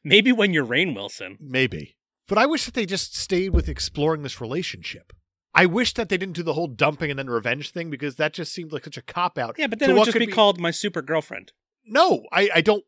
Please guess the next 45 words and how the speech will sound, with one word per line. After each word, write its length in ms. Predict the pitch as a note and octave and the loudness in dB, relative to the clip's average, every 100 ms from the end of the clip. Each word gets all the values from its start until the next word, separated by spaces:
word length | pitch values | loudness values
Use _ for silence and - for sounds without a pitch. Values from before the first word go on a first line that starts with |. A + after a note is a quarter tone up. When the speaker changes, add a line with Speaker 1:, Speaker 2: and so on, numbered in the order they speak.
| _ | _
Speaker 2:
I 80 | E3 | -2
want 240 | E3 B3 | 2 2
them 120 | G3+ D#3+ | 2 -2
to 60 | |
break 260 | C#3 A#2+ - | 0 -2 -2
up, 160 | - - | -6 0
Speaker 1:
Oh, 80 | C#3 | 4
Speaker 2:
but 80 | |
I 40 | E3+ | 4
want 180 | F#3+ G3+ | 2 -2
Speaker 1:
okay. 60 | F3 | -2
Speaker 2:
them 40 | |
to 80 | D#3+ | -4
have 100 | D#3+ | -4
to 60 | C#3 | -2
work 280 | D3+ E3 - | -2 -4 -8
through 300 | D3+ D#3+ E3+ | -4 -2 -2
it 100 | - | -4
in 120 | C#3 | -8
a 80 | B2 | -8
non-revenge 1000 | A#2+ B2 C3 C3+ B2 A#2+ A#2+ B2+ B2+ - | -4 -4 -4 -8 -8 -4 -2 -4 -8 -8
filled 360 | C#3+ B2 G#2 F#2+ | -6 -6 -8 -6
way. 440 | A2+ A#2 D#3 D3+ _ _ _ _ | -4 -4 -6 -10 _ _ _ _
Like, 160 | B2 B2 | -6 -4
it 40 | |
doesn't 180 | F#3+ G#3+ | -6 -8
seem 140 | G3 G3 | -8 -6
like 120 | D3 | -6
she'd 160 | G3 | -8
be 60 | F3 | -10
the 100 | D3 | -10
type 200 | D#3+ D#3 | -10 -10
of 60 | - | -12
person 320 | D#3 C#3+ B2 _ _ | -12 -12 -16 _ _
who 100 | F#3+ | -8
would 100 | F#3 | -6
wanna 300 | D#3+ E3+ D#3+ D#3 | -4 -4 -4 -8
inflict 720 | D3 B2+ - D3+ D3+ D#3+ _ | -16 -18 -20 -10 -8 -8 _
this 220 | C3+ - | -10 -8
type 240 | - C#3+ | -8 -8
of 240 | B2+ A2+ G#2+ | -8 -10 -8
rage 400 | A2+ D#3 D3 B2+ | -4 -2 -2 -6
upon 340 | - C3+ B2 | -10 -8 -6
Luke 180 | A#2+ G#2 | -8 -4
Wilson 380 | D#3 F#3+ C3+ | -4 -4 -10